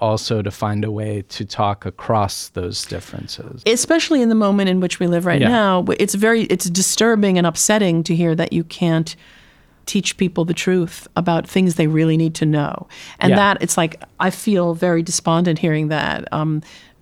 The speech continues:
Speaker 2: from that perspective. Like, wow, how can you get through to people about urgent truths if they don't know that?
Speaker 1: I
Speaker 2: How
Speaker 1: think
Speaker 2: can you make movement beyond gradual, incremental movement when it's an emergency? The planet is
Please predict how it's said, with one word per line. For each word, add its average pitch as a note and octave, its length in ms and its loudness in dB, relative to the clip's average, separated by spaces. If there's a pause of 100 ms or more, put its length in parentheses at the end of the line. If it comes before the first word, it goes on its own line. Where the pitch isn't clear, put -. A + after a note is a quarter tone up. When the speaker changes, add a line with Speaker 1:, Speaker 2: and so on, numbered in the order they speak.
Speaker 2:
from D3+ 200 0
that G3 180 2
perspective. - 640 -6
Like, D#3+ 180 -4
wow, F#3+ 520 -2 (260)
how A#3 160 -2
can C4+ 220 0
you E4+ 100 2
get G#3+ 140 0
through G#3 160 0
to F#3+ 80 -2
people F#3+ 280 -2
about F#3 280 0
urgent G#3 400 0
truths A#3 580 -2
if F#3 200 -4
they F#3+ 200 0
don't F#3 340 -2 (140)
know A3+ 280 0
that? E3+ 380 -4 (280)
Speaker 1:
I - 160 -6
Speaker 2:
How - 160 2
Speaker 1:
think - 100 2
Speaker 2:
can D4+ 80 4
you C#4+ 100 6
make B3 280 2 (280)
movement A3+ 480 4
beyond G#3 440 2
gradual, G3 800 2
incremental G3 400 2
movement G3 340 2 (300)
when A3 160 4
it's F#3+ 180 2
an G3+ 60 4
emergency? G3 580 2
The D#3+ 140 0
planet F#3 480 2 (640)
is E3 360 2